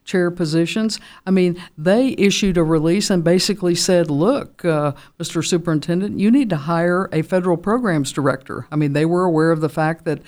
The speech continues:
uh, the former depu-, deputy superintendent, uh, of the federal programs at the State Department had left, uh, uh, prior to, um, uh, Ryan Walters taking office. So, I mean, there, there are real concerns there. I mean, if you don't have someone in place with the federal,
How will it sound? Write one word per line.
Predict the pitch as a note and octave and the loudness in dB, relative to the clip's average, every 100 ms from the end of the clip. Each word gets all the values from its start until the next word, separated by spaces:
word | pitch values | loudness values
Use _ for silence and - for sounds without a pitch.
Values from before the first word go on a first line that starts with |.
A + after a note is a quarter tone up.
| - - - | -20 -18 -6
uh, | D#3 | -4
the | D3 C#3+ | -2 -2
former | E3+ E3+ E3 | 0 2 2
depu-, | D#3 D#3+ D#3+ D3+ - | 0 0 -4 -8 -4
deputy | E3 E3 E3 D#3 | -2 -2 0 -2
superintendent, | D3+ F3 E3 D3 D#3 D#3+ D#3+ D#3 D#3 | 0 -2 0 -2 -2 0 0 -2 -2
uh, | D#3 C#3+ - - - | -4 -4 -8 -14 -4
of | F#3+ | -2
the | G3 | 0
federal | G3 F3 D#3 | 0 2 0
programs | C#3 E3 D3 C#3+ C#3+ - | 0 0 0 0 0 -2
at | B2+ | -4
the | C3+ | -6
State | - C#3+ C#3 | -4 -4 -4
Department | B2+ C#3 D3 E3+ | -6 -6 -4 -4
had | D3+ E3+ | -2 -2
left, | G#3 D#3+ C#3+ F3+ - - | 0 0 0 -2 -6 -6
uh, | D#3 C#3+ C#3+ - - - | 0 0 -2 -8 -20 -8
uh, | D3+ C#3+ | -4 -4
prior | - D#3+ D3+ D#3 | -4 -2 0 0
to, | D#3 E3+ D#3+ D#3 | 0 0 0 0
um, | D#3 D#3 - D3+ | -2 -4 -6 -6
uh, | D#3+ | -4
Ryan | D3 D3+ D#3+ | -2 -2 0
Walters | D#3+ D#3 D#3+ F3+ F3 | 0 0 -2 -4 -6
taking | - E3 E3 G3 | -4 -4 0 0
office. | D3 D3 G3 A3 - - - _ | 0 -2 -4 -6 -8 -12 -20 _
So, | - G#3 G3 F#3+ F#3+ - - | 2 4 4 2 0 -8 0
I | |
mean, | F#3+ F3+ | 2 4
there, | F3+ A#3 | 4 2
there | B3 G#3+ A#3+ | 2 2 2
are | A#3 | 4
real | A3+ A3+ | 4 2
concerns | A3+ G3+ - A#3 B3+ | 0 -2 0 0 0
there. | D#3+ D#3 D#3 | -2 -4 -2
I | D3 | 2
mean, | D#3+ | 4
if | D#3 D#3 | 4 2
you | G3 | 0
don't | G#3+ A#3+ | 2 2
have | A3+ G#3+ | 0 0
someone | A3 G#3 G#3 | 0 2 2
in | G#3 | 0
place | G3+ - C#3+ C#3+ - - | -2 -2 -2 -2 -4 -6
with | D#3+ | -6
the | D3 | -6
federal, | C#3 F3+ F#3+ F#3 | -4 -2 0 -2